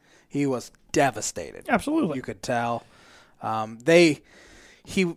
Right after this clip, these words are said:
Speaker 1: tested positive. Did you say the night before he tested positive? And, um, they wanted to get another test to confirm it, and they let him play, and they
Speaker 2: Mm-hmm.
Speaker 1: still let him play four more holes after, uh, they got the second test back.
Speaker 2: Yep.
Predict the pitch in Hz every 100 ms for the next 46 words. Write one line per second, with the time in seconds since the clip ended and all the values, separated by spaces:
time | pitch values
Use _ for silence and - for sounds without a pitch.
0 | - 220 220 233 - 202 233 233 254 240
1 | 214 - 175 165 208 185 151 143 196 202
2 | 190 160 139 123 117 - _ _ 156 143
3 | 147 - - 127 110 107 98 98 104 _
4 | _ _ - 139 139 139 131 127 123 120
5 | 117 135 135 160 165 165 170 156 156 -
6 | 156 151 - - 147 - 170 156 135 120
7 | 127 123 139 120 - 190 208 139 127 127
8 | 175 156 156 196 151 139 151 - 160 151
9 | 143 127 - 156 151 135 139 127 143 -
10 | 139 120 - - - _ 120 123 123 120
11 | - - 143 123 - 139 - - 123 151
12 | 123 107 - - 170 151